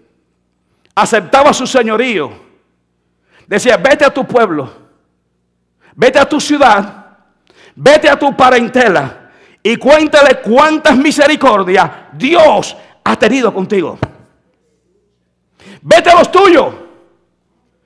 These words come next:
y testifica lo que Dios ha hecho en tu vida". Ahora, él trata de ir a Nazaret, a la tierra donde él na-, nació. Él trata de volver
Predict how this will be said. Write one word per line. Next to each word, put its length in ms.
y 160
testifica 720
lo 120
que 140
Dios 360
ha 280
hecho 180
en 140
tu 120
vida". 540
Ahora, 480
él 160
trata 360
de 240
ir 120
a 140
Nazaret, 760
a 120
la 160
tierra 480
donde 220
él 80
na-, 240
nació. 500
Él 200
trata 260
de 80
volver 640